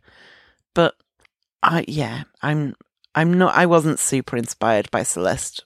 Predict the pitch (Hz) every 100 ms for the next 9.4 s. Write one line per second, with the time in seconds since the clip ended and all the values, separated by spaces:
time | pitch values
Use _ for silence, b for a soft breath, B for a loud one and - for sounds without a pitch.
0 | - 139 123 104 - 107 - - - -
1 | - - 127 139 135 135 127 127 139 147
2 | - - _ _ _ _ - - - 214
3 | 220 - _ _ _ - 208 226 240 247
4 | _ - - - - - _ _ _ _
5 | - - - - 147 135 135 120 - -
6 | 127 123 120 - 139 131 131 135 131 120
7 | 123 123 113 _ _ _ _ _ _ _
8 | 76 - 147 131 113 - 120 87 62 73
9 | 85 120 -